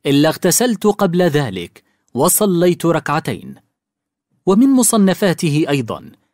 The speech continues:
التاريخ الكبير، والأدب المفرد، والقراءة خلف الإمام،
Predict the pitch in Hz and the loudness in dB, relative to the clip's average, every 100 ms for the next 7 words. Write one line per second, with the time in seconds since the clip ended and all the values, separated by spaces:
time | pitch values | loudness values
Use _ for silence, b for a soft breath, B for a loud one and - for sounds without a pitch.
0 | _ _ _ 185 175 214 185 196 262 - | _ _ _ -6 -2 2 2 2 0 0
1 | 175 - 143 107 87 - - _ _ _ | -2 0 -4 -4 -10 -12 -20 _ _ _
2 | _ - 185 135 240 226 208 202 190 208 | _ -2 0 0 0 0 2 2 4 2
3 | 214 - 98 92 - _ _ _ _ 165 | 0 -6 -8 -10 -18 _ _ _ _ 0
4 | 165 131 - 165 202 226 175 180 156 - | 0 0 0 2 2 0 -2 0 0 0
5 | 226 220 180 160 165 147 143 98 | -4 -2 -2 -2 0 0 0 -4